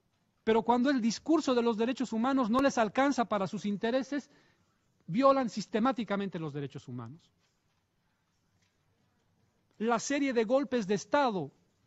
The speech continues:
en América Latina han sido organizados, financiados por la cia. Esa es una verdad histórica,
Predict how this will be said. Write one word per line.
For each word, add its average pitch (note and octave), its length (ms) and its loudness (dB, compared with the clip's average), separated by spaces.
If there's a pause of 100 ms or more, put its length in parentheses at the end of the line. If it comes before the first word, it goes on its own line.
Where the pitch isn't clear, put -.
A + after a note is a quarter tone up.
(460)
en G#3 140 0
América A3+ 400 0
Latina C#4+ 520 -2 (380)
han A#3 140 -4
sido A3+ 220 0
organizados, A#3 840 -4 (220)
financiados C4 920 -4
por F3+ 140 -4
la F3+ 80 -2
cia. D3 360 -6 (800)
Esa A#3+ 100 -6
es A#3+ 60 -6
una D4 160 2
verdad B3+ 200 2
histórica, A3 640 -4